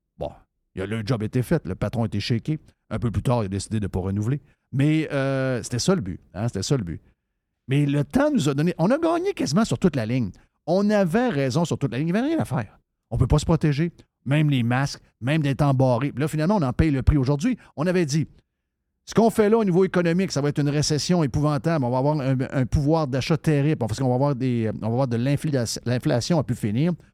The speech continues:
On avait raison. Au niveau des virus qui allait arriver à un moment donné parce qu'on était trop isolés,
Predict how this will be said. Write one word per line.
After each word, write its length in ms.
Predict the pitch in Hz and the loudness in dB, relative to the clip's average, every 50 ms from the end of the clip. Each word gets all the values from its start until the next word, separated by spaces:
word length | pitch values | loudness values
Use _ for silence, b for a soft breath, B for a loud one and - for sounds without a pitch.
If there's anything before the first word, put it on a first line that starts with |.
| _ - | _ -2
On 100 | 143 147 | 0 0
avait 180 | 143 147 139 | 2 2 0
raison. 300 | 127 123 110 92 98 - b b b b _ _ _ _ | 0 -2 -2 -4 -6 -8 b b b b _ _ _ _
Au 120 | 147 160 | 0 2
niveau 260 | 170 175 160 180 208 | 4 4 4 4 4
des 220 | 190 165 170 160 156 | 4 4 4 2 4
virus 520 | 135 147 160 151 151 180 170 - - - - - | 2 2 2 4 4 2 0 0 -4 -10 -10 -4
qui 80 | - | -2
allait 140 | 135 135 139 | 0 0 0
arriver 300 | 139 139 139 135 123 156 | 0 2 0 2 2 2
à 20 | 170 | 2
un 40 | |
moment 160 | 147 131 131 131 | 2 2 0 2
donné 200 | 127 131 160 - | 2 2 2 0
parce 140 | 131 113 - | 0 -2 0
qu'on 100 | 123 127 | 0 0
était 220 | 123 104 127 113 | 2 0 0 0
trop 160 | - 135 143 | 2 2 2
isolés, 400 | 139 120 110 127 120 135 143 127 | 2 2 2 2 2 0 0 -2